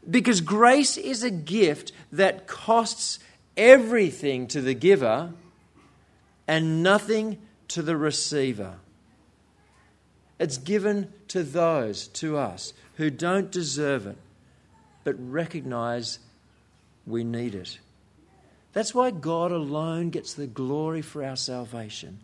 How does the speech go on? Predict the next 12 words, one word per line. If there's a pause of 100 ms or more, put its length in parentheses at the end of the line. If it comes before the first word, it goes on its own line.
(280)
because
Jesus
did (220)
all
the
work (2000)
when
he
died
on
the
cross.